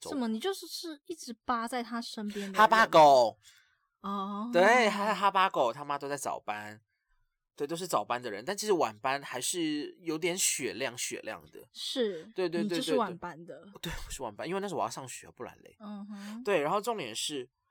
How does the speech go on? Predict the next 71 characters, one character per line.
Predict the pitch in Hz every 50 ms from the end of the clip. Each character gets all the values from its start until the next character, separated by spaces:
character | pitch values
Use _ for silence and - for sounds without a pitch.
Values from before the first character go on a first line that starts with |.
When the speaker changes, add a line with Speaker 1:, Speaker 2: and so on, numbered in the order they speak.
| _ _ _
Speaker 1:
因 | - 208 214
为 | 220
他 | 196 190 202 208
的 | 196 196 175 165 160 160 156 131 - _ _ -
哈 | - - 175 170
巴 | 165 165 156
狗 | - 147 117
都 | 110 127 139
在 | 147 143
早 | 139 - 131 82 73
班， | 73 - 107 101 104 117
所 | 117 - 170
以 | 151
他 | 156 175 190
有 | 147
任 | 123 139 175 175
何 | 160 139
的 | 120 117
好 | - - 113 78 -
康 | - - - 123 113 117 123 _ _ _ _ _ _ _ _
都 | - 143
给 | 127 - 110 110
早 | - - - 67 -
班。 | - 110 107 107 120
就 | 160
举 | 165 156 147 123 123
例 | 135 135
来 | 120 104 104
讲， | 104 - 104 - _ - - - - -
像 | - - 208 180
开 | - 165 180 180
店 | 175 - 180 147
务 | 147 156 143
会 | 123 - 165 143 117
议 | 120 131 123
的 | 107 101
时 | 101 - - - -
候， | 110 - 104 92
Speaker 2:
是。 | - - - - 226 208 196 165 233 - _
Speaker 1:
基 | - - 226 220
本 | 202 143 117
上 | - 151 143
就 | 139 143
是 | 143 147
早 | 135 - 110 87
班 | 98 107 113
的 | 110 90
同 | - - 95 82 87
乐 | 87 67
会。 | - - - - - _ _ _ _ _ _ _
Speaker 2:
怎 | - 226 208
么 | 202 190 185
说？ | 185 - - 208 196 185 180 180 190 208 - _ _ _ _ _ _ - - - - _
Speaker 1:
基 | - - 208 220
本 | 220 156 127
上 | 156 160 147 139
就 | 135 147
是 | 139 147 143 135
早 | 120 - - 107 92
班 | 92 - 120 123 127 123
全 | - - 113 104
员 | 107 110 110 107
参 | 107 - - 117 107 104
加， | 104 117 110 110
能 | 123 131 127 135
参 | - 175 170 160
加 | 175 151
的 | 135 117
就 | 131 127
参 | - - 131 107 113 -
加， | - 117 101 87 104